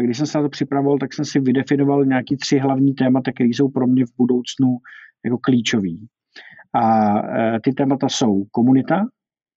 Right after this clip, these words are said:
u-, umět tvořit komunity, a pak je to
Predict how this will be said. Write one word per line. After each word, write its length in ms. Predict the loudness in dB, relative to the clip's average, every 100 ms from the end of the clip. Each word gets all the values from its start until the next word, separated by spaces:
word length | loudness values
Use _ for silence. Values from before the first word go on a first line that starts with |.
| _ -10
u-, 100 | -8
umět 300 | 0 2 2 0
tvořit 280 | -4 -2 -2
komunity, 680 | 0 2 2 2 -2 -4 -6 _ _ -20 _ _ _
a 240 | -2 0 0
pak 200 | -2 -2
je 80 | -2
to 220 | -2